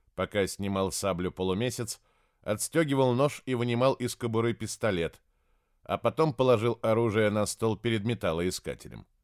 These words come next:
Не то чтобы он сомневался в способностях охраны или не понимал, зачем нужно оставлять оружие перед входом в зал для переговоров, но всё это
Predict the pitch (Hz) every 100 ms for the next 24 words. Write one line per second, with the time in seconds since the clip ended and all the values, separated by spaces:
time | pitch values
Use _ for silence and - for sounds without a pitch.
0 | _ _ _ _ _ _ _ - 113 -
1 | 190 165 - 127 127 120 - 120 120 113
2 | 135 - 113 - - 104 - 113 107 -
3 | 110 - - 101 - 101 131 113 82 _
4 | _ _ _ _ 123 127 139 113 135 131
5 | 127 131 - _ 98 117 127 - 123 76
6 | 80 80 85 82 - 90 90 98 - -
7 | 101 110 95 104 98 107 104 - - 113
8 | 104 104 87 82 107 95 101 - 104 95
9 | 104 151 110 - _ _ _ _ _ _
10 | _ 107 147 120 - 131 113 - 92